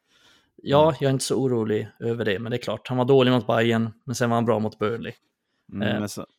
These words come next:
Speaker 2: samtidigt
Speaker 1: så det är så
Speaker 2: tycker
Speaker 1: det är.
Speaker 2: jag att det är liksom mot Bayern just, är det hans spel med fötterna som övertygar mig om att här kommer det bli bra. För att utan honom i den matchen, då kan vi inte spela så här bra som vi gör i långa stunder. Det, då är det han som är ute och styr och ställer lite längre utanför straffområdet så som vi har velat se honom.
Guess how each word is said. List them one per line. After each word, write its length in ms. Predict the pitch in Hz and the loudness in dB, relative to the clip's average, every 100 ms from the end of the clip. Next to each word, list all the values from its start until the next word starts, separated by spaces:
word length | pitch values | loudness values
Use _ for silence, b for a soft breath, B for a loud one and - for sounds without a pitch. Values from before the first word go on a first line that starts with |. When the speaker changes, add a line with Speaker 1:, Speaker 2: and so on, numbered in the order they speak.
| _ b b | _ b b
Speaker 2:
samtidigt 320 | - 117 107 123 | -4 -2 0 0
Speaker 1:
så 60 | |
det 60 | 127 | 0
är 40 | |
så 60 | 127 | 0
Speaker 2:
tycker 40 | |
Speaker 1:
det 60 | 120 | 2
är. 40 | |
Speaker 2:
jag 80 | 110 | 2
att 100 | 107 | 2
det 100 | 107 | -2
är 80 | 101 | -2
liksom 240 | 101 - 101 | -2 -6 -8
mot 120 | 95 | -4
Bayern 440 | 101 98 101 127 | -2 0 0 -2
just, 360 | 104 90 - - _ _ 113 | -4 -8 -16 -20 _ _ -8
är 120 | 107 | -6
det 100 | 101 | -4
hans 180 | 101 - | -8 -10
spel 240 | - 95 | -8 -8
med 100 | 95 | -8
fötterna 440 | - - - 135 | -10 -12 -6 -4
som 160 | 127 117 | -4 -4
övertygar 360 | 98 - 92 90 | -4 -4 -8 -8
mig 160 | 87 | -8
om 80 | 87 | -8
att 100 | 85 | -10
här 80 | 92 | -14
kommer 300 | - 92 90 | -14 -12 -10
det 40 | 120 | -6
bli 120 | 104 | -6
bra. 200 | 82 80 | -6 -8
För 120 | 104 | -10
att 180 | 92 - | -10 -8
utan 360 | 101 - 110 | -8 -6 -8
honom 460 | 110 113 92 135 131 | -8 -10 -6 -4 -4
i 20 | |
den 160 | 95 87 | -6 -8
matchen, 360 | 90 87 92 - b b b b - | -10 -12 -14 -16 b b b b -14
då 80 | 101 | -10
kan 360 | - 101 80 | -4 -4 -2
vi 60 | 139 | -4
inte 140 | 139 | -4
spela 220 | - 87 | -6 -8
så 100 | 87 | -6
här 60 | 92 | -8
bra 220 | 90 87 | -6 -8
som 160 | - 90 | -10 -10
vi 60 | |
gör 220 | 90 82 87 | -8 -8 -8
i 40 | |
långa 220 | 87 87 | -10 -10
stunder. 340 | - 80 73 - _ b b b b b | -12 -12 -12 -16 _ b b b b b
Det, 220 | - 101 92 | -10 -6 -4
då 140 | 107 | -2
är 120 | 101 | 2
det 80 | 117 | 2
han 160 | 113 92 | 0 -4
som 180 | 101 | -6
är 40 | 98 | -6
ute 240 | 87 - | -8 -10
och 60 | 107 | -8
styr 180 | 101 92 | -6 -6
och 80 | |
ställer 260 | - 87 92 | -6 -8 -6
lite 160 | 92 98 | -8 -8
längre 260 | 90 98 104 - _ | -6 -6 -8 -8 _
utanför 240 | - 92 95 | -12 -10 -8
straffområdet 440 | 98 92 92 90 | -10 -8 -10 -8
så 120 | 92 | -10
som 140 | 90 90 | -12 -10
vi 60 | |
har 80 | 87 | -8
velat 300 | 90 87 117 | -8 -6 -8
se 200 | - 71 | -8 -8
honom. 240 | 82 85 | -8 -10